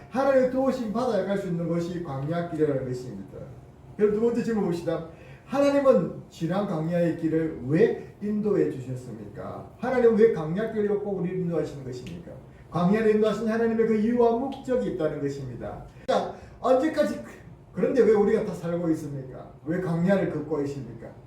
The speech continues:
뭐 광야 길을 가게 하십니까? 어떤 분들은 칠십 년 걸어오셨고, 어떤 분들은 팔십 년, 어떤 분은 구십 년을 걷게 하셨던 그 이유와 목적이 무엇입니까? 오늘 성경 말씀 우리에게 광야를 걷게 하신 이유에 대해서 말씀하고 있습니다.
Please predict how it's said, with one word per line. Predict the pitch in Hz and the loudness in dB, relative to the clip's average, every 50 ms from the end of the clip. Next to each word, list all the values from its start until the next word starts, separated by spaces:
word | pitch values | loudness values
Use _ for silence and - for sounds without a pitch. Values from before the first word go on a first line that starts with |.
| - - - - - - - - - - | -20 -20 -20 -20 -20 -20 -20 -20 -12 -2
뭐 | - 196 196 | 0 0 2
광야 | 180 190 185 196 247 262 254 240 | 4 4 4 6 6 6 6 4
길을 | 240 220 - | 4 2 2
가게 | - 226 262 247 202 | 2 0 0 0 0
하십니까? | 175 170 - 160 151 139 135 - - - - - - - - - - - - - - - - | 0 0 -2 -4 -8 -10 -12 -12 -14 -18 -18 -20 -20 -20 -20 -20 -20 -20 -20 -20 -20 -10 -4
어떤 | 160 165 - 254 254 254 | -4 2 4 4 6 6
분들은 | 254 247 247 247 247 247 - | 6 6 6 6 6 6 6
칠십 | - 247 - - 262 262 | 4 0 -2 -2 -2 0
년 | 226 208 180 - | 0 0 0 0
걸어오셨고, | 185 180 185 160 143 - - 170 151 151 - | -2 -2 0 0 0 -2 -4 -6 -8 -8 -4
어떤 | - 226 202 202 | -4 -2 -2 0
분들은 | 202 220 226 214 208 - | -2 -2 0 -2 -2 0
팔십 | - 233 226 220 226 233 208 | 0 0 0 0 0 0 2
년, | 196 175 165 - - - 190 - | 2 2 0 0 -4 -6 -2 0
어떤 | 214 - 262 262 254 | 0 2 2 2 2
분은 | 254 247 233 - | 4 2 2 2
구십 | 262 269 262 262 254 | -2 -4 -4 -4 0
년을 | 240 220 202 190 185 | 0 2 2 2 0
걷게 | - 214 214 214 214 262 262 247 | 2 2 2 2 2 4 4 6
하셨던 | 233 220 - 233 - - 214 214 202 190 | 6 4 2 0 -2 0 0 2 2 2
그 | - 196 | 0 0
이유와 | 175 165 196 226 226 214 | 0 0 0 0 0 0
목적이 | 180 202 208 - - 214 185 151 | 0 -2 -4 -4 -4 -4 -4 -4
무엇입니까? | 127 131 139 151 156 - 156 - - 120 - - - - - - - - - - - - - - - | -4 -2 -2 -4 -4 -4 -6 -10 -10 -12 -12 -14 -14 -16 -16 -18 -20 -20 -20 -20 -20 -20 -16 -2 2
오늘 | 214 208 202 196 190 | 4 4 6 4 4
성경 | 185 185 185 180 190 190 | 2 0 0 0 0 0
말씀 | 185 180 175 170 - 190 175 | 0 0 0 0 0 0 0
우리에게 | 165 190 196 190 185 185 185 - - - - - - | 2 4 4 6 6 6 4 4 2 0 -4 -8 -8
광야를 | - 165 165 196 214 214 208 202 180 | -6 -4 -2 -2 -2 -2 -2 -2 -2
걷게 | 170 170 180 185 | -4 -4 -4 -4
하신 | 165 - 175 165 147 | -4 -4 -4 -6 -2
이유에 | 151 160 190 185 165 | -2 0 0 2 2
대해서 | 160 156 139 165 160 | 2 0 0 -2 -4
말씀하고 | 139 131 131 127 131 - 147 135 123 123 | -2 -2 -2 -2 -2 -4 -6 -6 -6 -8
있습니다. | 120 - - - - - - | -10 -10 -10 -12 -12 -12 -14